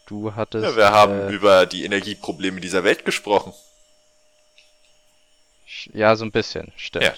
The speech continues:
Speaker 1: Da hast du
Speaker 2: wenn
Speaker 1: wohl
Speaker 2: das
Speaker 1: recht.
Speaker 2: kein großes Thema ist.
Speaker 1: Wenn das kein großes Thema ist.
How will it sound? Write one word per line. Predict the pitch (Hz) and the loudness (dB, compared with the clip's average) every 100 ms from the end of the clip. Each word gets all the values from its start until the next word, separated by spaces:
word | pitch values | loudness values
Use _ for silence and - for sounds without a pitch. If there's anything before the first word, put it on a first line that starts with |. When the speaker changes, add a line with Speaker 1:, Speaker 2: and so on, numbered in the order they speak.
| - | -4
Speaker 1:
Da | 95 | -4
hast | 113 107 | -2 -2
du | 98 | -2
Speaker 2:
wenn | |
Speaker 1:
wohl | 95 | 4
Speaker 2:
das | 101 | 4
Speaker 1:
recht. | - | 4
Speaker 2:
kein | 117 110 | 4 2
großes | 107 120 - | 2 -2 -2
Thema | - 165 117 | -2 -2 0
ist. | 71 - - _ _ _ _ _ _ - - _ _ _ _ _ _ _ _ | -2 -4 -10 _ _ _ _ _ _ -20 -20 _ _ _ _ _ _ _ _
Speaker 1:
Wenn | 87 90 | -20 -6
das | 101 - | -6 -6
kein | - 110 101 | -10 -12 -10
großes | 101 98 98 | -14 -12 -16
Thema | - 101 90 | -10 -10 -10
ist. | 82 | -14